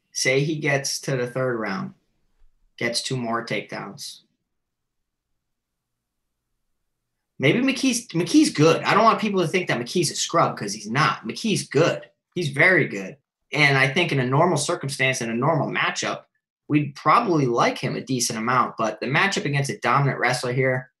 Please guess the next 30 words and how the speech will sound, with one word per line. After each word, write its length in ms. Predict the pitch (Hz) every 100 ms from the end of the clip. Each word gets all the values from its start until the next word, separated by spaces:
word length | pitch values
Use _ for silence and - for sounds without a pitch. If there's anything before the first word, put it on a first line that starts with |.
| _ -
no 200 | 143 151
thank 280 | 151 139
you 80 | 139
for 140 | 113 113
McKee. 460 | 107 - 120 113 _ _ _ -
Chimaev 400 | 123 139 147 147
at 140 | 127
ninety-eight 380 | 127 131 127 113
hundred, 360 | 123 120 117
sprinkle 400 | - - 143 139
him 100 | 139
in. 320 | 131 123 123 117 _ -
Have 300 | 131 139 -
plenty 340 | 139 143 143
of 120 | 139
them 200 | 139 143
if 160 | 139 139
you 100 | 147
feel 220 | 139 147
confident 460 | 147 139 139 139 120
in 80 | 135
that. 220 | 135 - -
FanDuel, 560 | 151 156 156 156 156 156 _ _ _ _ -
that's 200 | 139 151
like 140 | 135
a 40 | 98
lock 340 | 110 127 143
button 200 | 123 107
on 140 | 101 98
FanDuel. 400 | 113 104 95